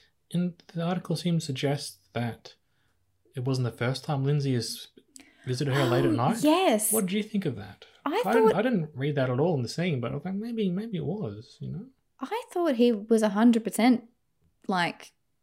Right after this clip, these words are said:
Speaker 2: "Have sex with me or your career's ending."
Speaker 1: Mm.
Speaker 2: I thought that's what we were
Speaker 1: And then
Speaker 2: doing.
Speaker 1: Dale
Speaker 2: And then Dale
Speaker 1: interrupted.
Speaker 2: interrupted it. Did you not get that feeling?
Speaker 1: No, I think I was just, yeah, I didn't, I didn't get that, that reading
Speaker 2: I'd like
Speaker 1: of
Speaker 2: to
Speaker 1: it.
Speaker 2: see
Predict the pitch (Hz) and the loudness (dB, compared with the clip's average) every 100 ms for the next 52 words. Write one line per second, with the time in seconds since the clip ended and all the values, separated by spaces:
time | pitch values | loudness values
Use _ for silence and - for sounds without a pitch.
0 | _ _ _ _ _ _ _ - 196 - | _ _ _ _ _ _ _ -6 -4 0
1 | 185 214 208 185 180 170 165 170 170 262 | 0 0 -2 -2 -2 -4 -6 -4 0 0
2 | - - - - 185 139 139 110 208 220 | 0 -4 -6 -6 -4 -2 -2 -2 -4 0
3 | 302 254 - 240 - 190 180 190 220 170 | 2 2 0 -2 -2 -2 -4 2 2 2
4 | 117 - 117 110 104 - 202 185 180 180 | -2 -2 -2 -4 -6 -4 -2 0 2 2
5 | 185 180 208 196 185 185 214 208 - - | 0 -2 -2 -4 -4 -6 -4 -6 -6 -8
6 | - _ - 254 349 370 370 381 370 233 | -14 _ 0 2 2 -2 -4 -4 -4 -2
7 | 202 - 175 _ _ 240 220 226 233 226 | -2 -4 -8 _ _ -12 -10 -10 -10 -10
8 | 202 196 247 208 - - _ _ _ _ | -10 -8 -8 -8 -12 -20 _ _ _ _
9 | _ _ _ _ _ _ 151 185 170 135 | _ _ _ _ _ _ -8 -6 -4 -6
10 | - - - - 175 120 - 156 170 165 | -8 -16 -16 -10 -8 -8 -10 -4 -2 0
11 | 143 143 143 139 117 - _ _ - - | 0 0 0 -2 -4 -8 _ _ -14 -8
12 | 127 135 208 214 214 254 | -2 0 4 4 2 2